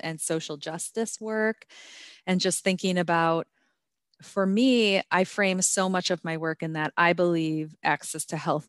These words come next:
I believe access to food is a human right. And so when you ground yourself in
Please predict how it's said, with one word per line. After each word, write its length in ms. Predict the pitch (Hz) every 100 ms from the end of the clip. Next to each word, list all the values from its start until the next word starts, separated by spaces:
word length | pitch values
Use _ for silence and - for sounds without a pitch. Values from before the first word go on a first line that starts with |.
| -
I 160 | 196 220
believe 280 | 269 269
access 340 | 175 196 - -
to 200 | - 196
food 600 | - - 196 165 151 143
is 160 | 170 160
a 40 |
human 400 | 160 175 165 151
right. 320 | 147 - - _ _ _ _ _ -
And 180 | 185 185
so 600 | - 180 170 165 165 - - _ -
when 120 | 180
you 160 | 175 170
ground 460 | 180 185 214 226
yourself 500 | 208 - 180 170 -
in 320 | 165 165 165